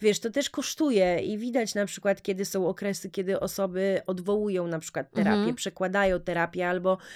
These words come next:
Speaker 1: z kolei nie przychodzą do mnie na mentoring, który jest już, e, bardzo jakby drogim przedsięwzięciem, jakby dużo daje, ale też jakby dużo kosztuje.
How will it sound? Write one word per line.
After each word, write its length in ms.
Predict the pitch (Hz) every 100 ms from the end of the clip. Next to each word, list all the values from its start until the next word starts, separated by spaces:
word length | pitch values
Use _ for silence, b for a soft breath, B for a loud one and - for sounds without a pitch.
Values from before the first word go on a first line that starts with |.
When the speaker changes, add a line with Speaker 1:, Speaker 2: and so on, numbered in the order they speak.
| B -
Speaker 1:
z 180 | 170 -
kolei 320 | 196 196 202
nie 120 | 202
przychodzą 440 | 196 - 190 196 202
do 140 | 269
mnie 200 | 240 196
na 100 | 180
mentoring, 560 | 180 196 247 220 196 185
który 200 | 185 185
jest 240 | 190 190
już, 260 | 208 - 196
e, 120 | 196
bardzo 540 | 113 254 262 392 208
jakby 440 | 202 185 180 190 185 B B -
drogim 360 | 180 214 190 185
przedsięwzięciem, 880 | - 165 190 185 175 165 170 180
jakby 260 | 190 190 190
dużo 320 | 190 226 214
daje, 560 | 190 180 175 180 214 233
ale 280 | 202 202 214
też 360 | 220 214 -
jakby 240 | 226 202 214
dużo 280 | 196 220 233
kosztuje. 540 | 247 - 226 180 175